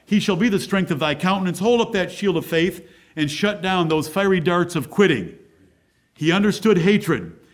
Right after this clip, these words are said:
If you are going to love wisdom, then you hate folly. And you will show it by your choice of friends. You will show that, "I will favor these kind of people. I will not favor these kind of people."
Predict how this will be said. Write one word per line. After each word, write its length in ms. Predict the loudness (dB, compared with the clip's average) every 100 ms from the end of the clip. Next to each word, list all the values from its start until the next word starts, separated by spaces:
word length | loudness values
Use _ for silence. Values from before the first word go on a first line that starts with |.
| _
If 180 | -4 0
you 160 | 2 2
are 140 | 2
going 240 | 2 2
to 100 | 2
love 280 | 2 0 2
wisdom, 320 | 2 2 2
then 120 | 2 2
you 80 |
hate 240 | 2 0 0
folly. 460 | -2 -2 -4 -8 -14 _ _ _ _ _ _ _ _ _ _
And 180 | -4 0
you 140 | 2 2
will 120 | 0
show 360 | -2 2 2
it 100 | 2
by 140 | 0 -2
your 160 | 0
choice 360 | -2 0 0 0
of 120 | -6
friends. 560 | -4 0 0 -2 -8 -16 _ _ _ _ _ _ _
You 180 | -4 -2
will 140 | -2
show 340 | -4 0 2 4
that, 640 | 2 -2 -6 -20 _ _ _ _
"I 200 | -4 0
will 120 | -2
favor 400 | 0 2 4 2
these 240 | 2 0
kind 220 | 0 -2 -2
of 80 |
people. 320 | -2 -2 -2 -2
I 120 | -2
will 180 | -2 -2
not 420 | -2 -2 -2 -4
favor 220 | -2 0
these 240 | 0 -2 -4
kind 200 | -4 -4
of 60 |
people." 480 | -4 -6 -6 -14 -20